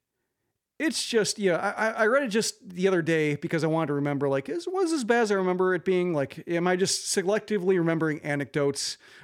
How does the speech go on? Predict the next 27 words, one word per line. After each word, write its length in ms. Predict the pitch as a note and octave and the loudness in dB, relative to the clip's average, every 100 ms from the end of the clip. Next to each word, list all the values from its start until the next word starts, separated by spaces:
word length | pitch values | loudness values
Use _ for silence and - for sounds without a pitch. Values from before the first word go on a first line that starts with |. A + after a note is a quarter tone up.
| - | -6
uh, 160 | C#3+ | -2
that 160 | C#3+ C#3 | -2 -2
stood 240 | - D#3+ | -2 0
out? 320 | C3+ B2+ B2+ - | 0 -2 -4 -10
But 140 | C3 B2 | -10 -8
the 100 | C#3+ | -6
entire 260 | B2+ C#3+ | -4 -2
article 380 | B2+ C3 - C3+ | -2 -2 -4 -4
was, 180 | B2 A#2+ | -4 -6
like, 240 | A#2 A#2 - | -6 -8 -10
you 60 | |
know, 80 | A2+ | -10
just 240 | G#2+ - | -10 -12
more, 400 | D3+ C#3+ B2+ C3 - | -6 -2 -2 -4 -4
more 240 | A3+ C4 | 2 4
measured. 400 | G3+ F3 D#3+ E3+ | 4 2 2 -2
And 180 | D#3 D3+ | -2 -2
no, 260 | F3+ A3 F#3+ | 0 -2 -6
it, 160 | A#3+ C4 C4 | -6 -6 -4
it, 220 | C#4 C4+ | -4 -2
it's 200 | B3 B3 | -4 -2
exhausting. 680 | G#3+ B2+ C#3 A#2+ - G2 G2 - _ _ _ _ _ - | -2 -2 -2 -4 -8 -12 -14 -18 _ _ _ _ _ -2
Just 220 | F#3 - | 0 2
reading 480 | G3 G3 F3 D#3+ - - - _ _ | 2 2 2 -2 -6 -16 -20 _ _
the 100 | F3 | 0
entire, 720 | E3 F#3+ F3+ F3 E3 D3+ C3+ - _ _ - | 0 2 2 4 2 0 -4 -10 _ _ -8
uh, 280 | C3+ A#2 | -4 -4